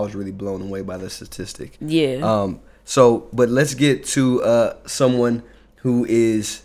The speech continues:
Speaker 1: not foreign born,
Speaker 2: Yeah.
Speaker 1: right? Home, homegrown kid in Zion Williamson, right?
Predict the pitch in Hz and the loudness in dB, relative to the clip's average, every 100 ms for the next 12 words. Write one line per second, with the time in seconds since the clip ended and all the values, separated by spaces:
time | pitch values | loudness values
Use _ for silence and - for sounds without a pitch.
0 | - 113 120 147 - 120 113 107 101 107 | -6 2 4 2 0 -2 0 -2 -2 -2
1 | 107 131 135 - - _ - - 117 175 | -2 -4 -6 -18 -20 _ -6 0 4 2
2 | 202 - - - _ _ 131 131 135 127 | 0 -8 -20 -20 _ _ 0 2 2 0
3 | 107 123 127 117 123 123 120 123 117 120 | -2 0 2 2 2 2 0 0 2 2
4 | 131 - - _ _ 113 113 110 107 101 | -2 -8 -20 _ _ -4 -2 0 -2 -6
5 | - 101 101 117 127 117 117 110 113 120 | -14 -8 -2 2 4 2 2 0 2 2
6 | 110 101 82 78 101 - _ _ 107 110 | 2 -4 -8 -12 -16 -20 _ _ -4 -2
7 | 120 | -2